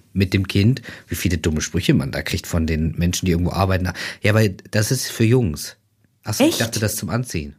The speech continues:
Speaker 1: Alles egal. So,
Speaker 2: Krass.
Speaker 1: dann
Speaker 2: Also was mir schon aufgefallen ist, und ertappt mich aber auch selber dabei, ich hab das Gefühl, aber es macht fast jeder,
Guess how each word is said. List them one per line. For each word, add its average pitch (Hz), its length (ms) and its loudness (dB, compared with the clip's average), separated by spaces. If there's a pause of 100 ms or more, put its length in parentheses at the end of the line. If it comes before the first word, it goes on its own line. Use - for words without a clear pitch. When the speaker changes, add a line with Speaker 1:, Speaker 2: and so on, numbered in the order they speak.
(120)
Speaker 1:
Alles 92 260 -6
egal. 85 200 -4 (320)
So, 131 140 2
Speaker 2:
Krass. 240 200 6
Speaker 1:
dann - 160 -10
Speaker 2:
Also 220 160 6
was 247 100 4
mir 285 140 6
schon 311 140 2
aufgefallen 247 600 2
ist, - 400 -4
und 196 200 2
ertappt 190 240 0
mich 202 100 2
aber 180 140 2
auch 165 60 -4
selber 196 260 2
dabei, 220 280 2
ich 202 60 0
hab 208 60 -4
das 202 120 -6
Gefühl, 196 220 -4
aber 185 100 -2
es 180 100 -8
macht 185 180 -6
fast 170 220 -8
jeder, 175 720 0